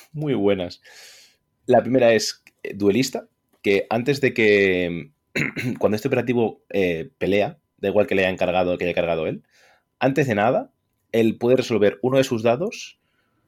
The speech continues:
eh, como un parry antes de que el atacante haga nada. Antes de que el,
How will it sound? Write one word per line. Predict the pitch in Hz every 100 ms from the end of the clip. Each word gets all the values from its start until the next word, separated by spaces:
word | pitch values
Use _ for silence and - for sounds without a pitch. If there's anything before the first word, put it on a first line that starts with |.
| _ _ -
eh, | 110 104 98
como | - 101
un | 127
parry | - 117 143 - _ _ _ _ _ _ _ _
antes | 113 117 131
de | 123
que | 107
el |
atacante | 104 107 120
haga | 101
nada. | 80 60 - _ _
Antes | 113 113 117
de | 113
que | 104
el, | 92 87 85 82 76